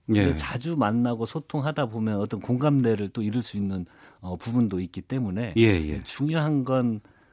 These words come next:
Speaker 1: 어, 자주 만나서 논의하고,
Speaker 2: 어.
Speaker 1: 어, 그런 것 자체가 부담스럽고 그러지는 않았었습니다.
Speaker 2: 아, 그랬어요?
Speaker 1: 예,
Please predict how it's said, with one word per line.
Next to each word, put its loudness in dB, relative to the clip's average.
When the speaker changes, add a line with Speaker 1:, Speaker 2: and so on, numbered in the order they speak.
Speaker 1:
어, -10
자주 -2
만나서 0
논의하고, -4
Speaker 2:
어. 0
Speaker 1:
어, -2
그런 2
것 0
자체가 -4
부담스럽고 -2
그러지는 -10
않았었습니다. -10
Speaker 2:
아, 0
그랬어요? -6
Speaker 1:
예, 0